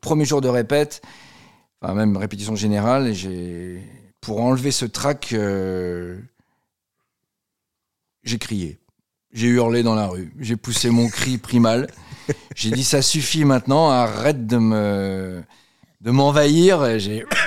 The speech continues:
Speaker 1: <coughs> j'ai hurlé, au risque que tout le monde se retourne. Et en fait, tout le monde s'est pas retourné. Donc, euh, j'ai fait, « Bon, bah, tout ça pour ça. »
Speaker 2: Les gens
Speaker 1: Et
Speaker 2: s'en
Speaker 1: ça
Speaker 2: foutent.
Speaker 1: m'a vra-, ça a vraiment éliminé, quoi, les,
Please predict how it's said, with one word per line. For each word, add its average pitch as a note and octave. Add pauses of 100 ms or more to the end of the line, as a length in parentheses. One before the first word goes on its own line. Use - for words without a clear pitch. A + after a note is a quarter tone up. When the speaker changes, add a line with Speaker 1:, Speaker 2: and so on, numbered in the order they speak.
(160)
Speaker 1:
<coughs> D3+
j'ai C3
hurlé, C3+
au C3
risque C3+
que -
tout C3
le C3+
monde C#3
se -
retourne. D#3+ (320)
Et D3
en D#3+
fait, A#3+ (920)
tout B3+
le A#3+
monde C4+
s'est -
pas G#3
retourné. D3+ (180)
Donc, B2
euh, A#2+
j'ai A2+
fait, « -
Bon, E3+ (280)
bah, F#2+
tout -
ça G#2+
pour G#2
ça. » C3 (600)
Speaker 2:
Les A#2+
gens B2
Speaker 1:
Et A#2+
Speaker 2:
s'en A#2
Speaker 1:
ça -
Speaker 2:
foutent. B2+
Speaker 1:
m'a C3
vra-, C3+
ça D#3
a -
vraiment D#3+
éliminé, E3
quoi, A#2
les, G2+